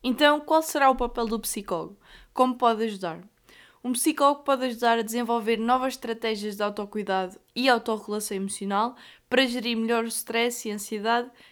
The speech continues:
e ajudar a equilibrar melhor a vida pessoal e profissional.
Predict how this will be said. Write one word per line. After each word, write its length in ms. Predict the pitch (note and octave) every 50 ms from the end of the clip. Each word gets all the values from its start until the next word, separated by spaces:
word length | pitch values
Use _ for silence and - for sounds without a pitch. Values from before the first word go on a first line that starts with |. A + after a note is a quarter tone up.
| _ _ _ -
e 120 | A#3+ C4
ajudar 320 | B3+ A#3 G#3 A3+ A#3 A3+ A3
a 20 |
equilibrar 480 | A3+ A3 - A#3 A#3 G#3+ G#3+ A3 G#3+ G#3+
melhor 340 | A3+ A3+ A3+ G#3 G3 F#3+ F#3+
a 40 | G3
vida 260 | F#3+ G3 F#3+ G3 G#3
pessoal 520 | G3+ - - - A#3+ A#3+ B3 C4 C4 - _
e 100 | - A#3
profissional. 760 | G3+ G#3 A3+ G#3+ G#3 - A3+ G#3+ - - A3 G#3 F3 D#3+ F3+